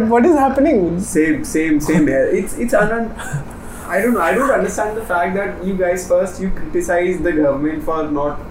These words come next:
Speaker 2: you know,
Speaker 1: Nahin, but
Speaker 2: going
Speaker 1: like
Speaker 2: upon, against the protocols. But again, you know, rules can be formed, but to follow or to not to follow, it's you. And
Speaker 1: I,
Speaker 2: yeah.
Speaker 1: is it because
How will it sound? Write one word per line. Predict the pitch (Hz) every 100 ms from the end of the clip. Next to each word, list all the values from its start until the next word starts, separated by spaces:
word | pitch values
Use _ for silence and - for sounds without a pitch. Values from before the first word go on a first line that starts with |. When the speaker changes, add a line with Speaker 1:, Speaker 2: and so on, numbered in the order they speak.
| - -
Speaker 2:
you | 135
know, | 156 151 - -
Speaker 1:
Nahin, | 226 311 302 233
but | 302 302
Speaker 2:
going | 320 330 330 -
Speaker 1:
like | - - - - - - -
Speaker 2:
upon, | 160 165 160 -
against | 151 147 156 156
the | 156
protocols. | 147 143 151 151
But | 196 190
again, | 180 180 127 127 - -
you | 160
know, | 196 165
rules | 139 190 233 -
can | 175 175 208
be | 240
formed, | 240 196 208 190 165
but | 269
to | 233
follow | 190 196 214 214
or | 214
to | 208
not | 196 190
to | 220
follow, | 202 208
it's | 214 190 240
you. | 208 160 - - - -
And | 139 135 123 -
Speaker 1:
I, | 214 269
Speaker 2:
yeah. | 269 - - - - - - - - - - - - - -
Speaker 1:
is | 214 214
it | 311 302
because | 254 254 269 277 254 - -